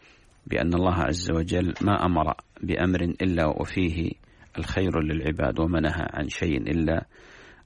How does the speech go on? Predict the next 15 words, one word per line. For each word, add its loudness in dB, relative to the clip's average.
وفيه 0
أيضا 0
في -4
تركه -2
الخير -2
للعباد. -2
والعلة 0
هذه، 0
آه، -6
و-، -2
عفوا 0
الحكمة، -2
آه، -4
في -4
الغالب 2